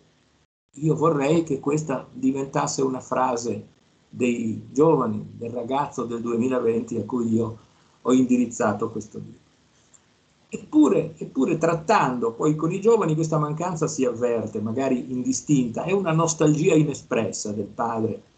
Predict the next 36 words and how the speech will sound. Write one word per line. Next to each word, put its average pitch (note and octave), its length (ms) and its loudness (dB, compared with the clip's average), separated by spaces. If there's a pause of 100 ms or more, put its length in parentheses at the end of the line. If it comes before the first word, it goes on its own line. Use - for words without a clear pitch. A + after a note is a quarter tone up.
(180)
e F#3 80 -2
in A#3 100 4
qualche E3 320 2
misura F#3 420 2
della B2 240 0
legge. G#2 540 -6 (360)
Naturalmente C4+ 520 2
i B2+ 100 2
più G#3 260 2
non B2+ 200 -2
hanno B2+ 200 0
affatto F#3 420 2
il B2 80 0
complesso C3 540 -4
di C3 120 -2
Telemaco, C3 640 -2
ma - 260 0
quello F#3+ 320 0
di E3+ 140 -2
Narciso, E3+ 760 -2 (720)
quindi D3+ 480 -2
di D#3 120 -2
colui E3+ 300 2
che D#3+ 120 2
si D3+ 140 -2
specchia D3 760 0
in C3 120 -6
se - 140 -4
stesso, A3 460 -4
che B2 100 -6
vede F3+ 300 2
solo B2 280 -4
se A#2 140 -8
stesso, - 460 -12 (520)
se - 180 -2
stesso. - 400 -12